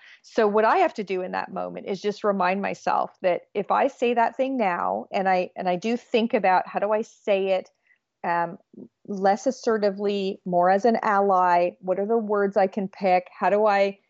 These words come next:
say their truth first before saying mine? So there's a lot that I have to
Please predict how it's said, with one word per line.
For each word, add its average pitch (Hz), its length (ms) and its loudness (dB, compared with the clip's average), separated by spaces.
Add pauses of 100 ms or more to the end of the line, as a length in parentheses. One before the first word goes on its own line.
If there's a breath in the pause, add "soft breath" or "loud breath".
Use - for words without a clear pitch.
(140)
say 202 220 4
their 196 240 4
truth 214 400 -4
first 196 360 0
before 202 260 -4
saying 214 340 0
mine? 175 260 0
So - 180 -4
there's 220 200 4
a 240 60 4
lot 233 380 2 (100)
that 214 100 0
I 196 60 6
have 190 120 4
to 190 140 -4